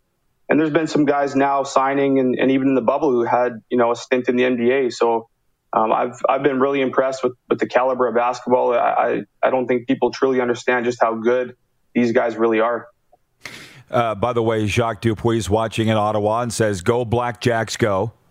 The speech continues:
Speaker 2: They have yet to play a home game, but they did have a good showing in the Saint Catharines, Ontario bubble last year. So, yeah, I'm excited to watch the Blackjacks, too. And maybe I'll, I'll pose this to both of you. Barry, how do you feel about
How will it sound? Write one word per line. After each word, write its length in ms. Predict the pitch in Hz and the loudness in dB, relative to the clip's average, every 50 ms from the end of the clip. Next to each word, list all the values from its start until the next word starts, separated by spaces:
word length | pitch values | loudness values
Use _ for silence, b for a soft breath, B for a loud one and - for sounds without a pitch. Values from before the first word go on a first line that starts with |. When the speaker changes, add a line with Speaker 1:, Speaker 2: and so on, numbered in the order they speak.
| _ _ _ - | _ _ _ -2
Speaker 2:
They 100 | - 110 | 0 0
have 160 | 117 120 107 | 0 0 0
yet 220 | 104 120 131 143 - | 0 -2 -2 -2 -2
to 100 | - 127 | -4 -4
play 240 | - 123 135 127 131 | 0 0 -2 0 0
a 60 | 127 | 0
home 300 | 110 127 131 131 123 113 | 0 -2 -2 -2 -2 0
game, 260 | 101 107 107 117 117 | 0 0 0 2 0
but 140 | 120 113 - | 0 0 0
they 120 | 123 113 | -2 -2
did 220 | 107 104 123 131 120 | 0 -2 -2 0 0
have 160 | 123 120 113 | -2 -2 -2
a 40 | 110 | -2
good 220 | 98 120 117 101 | 0 -2 -2 -2
showing 320 | - - 120 113 113 113 | -2 -2 0 0 0 0
in 80 | 113 110 | 0 0
the 80 | 110 104 | -2 0
Saint 240 | - 117 110 104 | 0 -2 -2 -2
Catharines, 480 | - 113 117 120 117 - 117 113 104 - | 0 -2 -2 -2 -2 -4 -4 -4 -2 0
Ontario 540 | 113 110 107 98 - 113 113 113 107 107 104 | 0 -2 -2 0 0 0 2 2 0 0 0
bubble 440 | 92 110 113 110 104 107 104 92 b b b b b b b b | 0 -2 -2 0 0 0 -2 -2 b b b b b b b b
last 360 | 95 107 107 107 107 - - | -2 0 0 0 -4 -4 -2
year. 220 | 107 101 98 107 | 0 2 2 2
So, 220 | 110 - - 120 120 | 0 0 0 0 0
yeah, 120 | 127 135 | 0 -2
I'm 100 | 151 165 | -2 -2
excited 320 | 156 123 - 131 127 117 113 | -2 0 0 0 0 0 0
to 60 | 113 | 0
watch 220 | 113 117 113 - | 0 0 -2 -2
the 80 | - 117 | -4 -2
Blackjacks, 560 | 87 127 123 123 - - 123 117 113 107 - | 0 0 -2 -2 -2 -2 -2 -2 -2 -4 -6
too. 220 | - - 165 151 | -2 -2 0 0
And 80 | 139 139 | 0 0
maybe 240 | 170 214 214 226 202 | -2 -2 0 0 0
I'll, 340 | 180 175 175 175 175 175 170 - | 0 2 0 0 0 -2 0 0
I'll 100 | 147 143 | -2 -2
pose 340 | - 170 170 165 135 104 98 | 0 -2 -2 -2 -2 -4 -2
this 200 | 131 143 131 - | -2 -2 -2 -2
to 100 | 127 107 | -4 0
both 300 | 82 117 160 190 127 117 | 0 0 0 0 -2 -4
of 120 | 107 87 | -4 -2
you. 220 | 95 101 113 135 131 B B B B B | 0 0 0 0 -2 B B B B B
Barry, 320 | B - 180 196 202 196 180 | B 0 0 2 0 0 0
how 140 | 190 196 214 | 0 -2 -2
do 60 | 220 | -4
you 80 | 208 | -6
feel 220 | - - 196 202 190 | -4 -2 -2 0 0
about 420 | 190 170 185 190 190 180 - - | 0 0 0 0 -2 -4 -8 -12